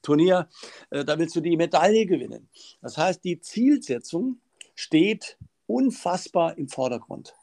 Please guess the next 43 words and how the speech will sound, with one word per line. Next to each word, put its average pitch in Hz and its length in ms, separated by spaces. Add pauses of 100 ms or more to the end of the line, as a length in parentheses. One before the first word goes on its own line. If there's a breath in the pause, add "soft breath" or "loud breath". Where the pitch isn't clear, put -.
(260)
Und 156 120
das 170 160
wird 220 140
einem 196 140
natürlich 175 260
auch 175 100
von - 140
außen, 202 520 (380 loud breath)
äh, 170 300
überall 202 460
gezeigt. 180 640 (340)
Ja, 147 140
in 180 160
der, 156 380
äh, 143 160
Presse 180 340
steht 196 260
nicht, 202 320 (340 loud breath)
äh, 160 240
wie 156 140
gut 165 160
du 170 80
gespielt 202 380
hast, 220 240
sondern 185 200
in 165 40
erster 180 240
Linie 196 240
mal, 190 140
ob 180 100
du 175 80
gewonnen 175 320
oder 185 140
verloren 170 420
hast. - 240 (440 loud breath)
Und 143 120
das 160 160
Gewinnen 240 500
und 214 140
Verlieren, 175 600 (440 soft breath)
das - 140
spielt 190 220
eine 175 280